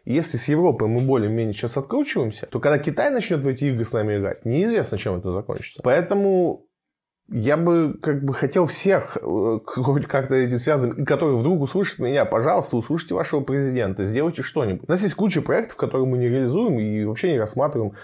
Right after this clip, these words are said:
У нас есть трубопроводы через Монголию, в тот же Китай, черт бы с ним. Посмотрите, как работают американцы.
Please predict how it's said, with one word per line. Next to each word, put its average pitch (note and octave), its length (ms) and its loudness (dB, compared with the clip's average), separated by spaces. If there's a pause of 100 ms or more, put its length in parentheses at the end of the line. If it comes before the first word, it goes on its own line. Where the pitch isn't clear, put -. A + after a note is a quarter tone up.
(380)
У G#2+ 60 -4
нас C#3 280 2
есть D3 180 2
трубопроводы C#3+ 560 2
через B2 200 0
Монголию, A2+ 460 2
в D3+ 60 -10
тот D3 160 2
же D3+ 80 0
Китай, C3 260 0
черт B2+ 240 0
бы C#3 100 0
с D3 120 -6
ним. G#2 220 -2
Посмотрите, D#3 440 2
как D#3+ 160 -4
работают C#3+ 420 0
американцы. A2 600 -4